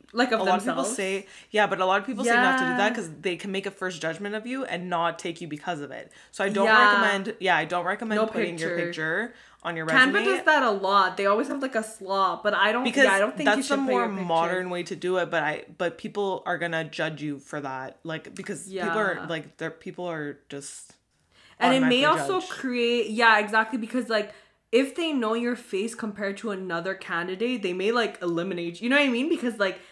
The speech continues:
Speaker 1: they're kind of having, like, like Kathy said, like, they're, uh, they're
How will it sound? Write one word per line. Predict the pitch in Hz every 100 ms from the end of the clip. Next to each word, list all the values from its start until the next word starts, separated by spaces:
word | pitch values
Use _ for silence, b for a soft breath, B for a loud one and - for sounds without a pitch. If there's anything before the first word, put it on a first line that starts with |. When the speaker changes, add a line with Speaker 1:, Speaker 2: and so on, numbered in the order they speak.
| B
Speaker 1:
they're | 214
kind | 208 208
of | 226
having, | 226 220 226
like, | 202 175
like | 208 208
Kathy | 220 208 220
said, | - 202 208
like, | 185
they're, | 180 180 175 175 B B _ _ _ _
uh, | 185 180 - 175
they're | 202 196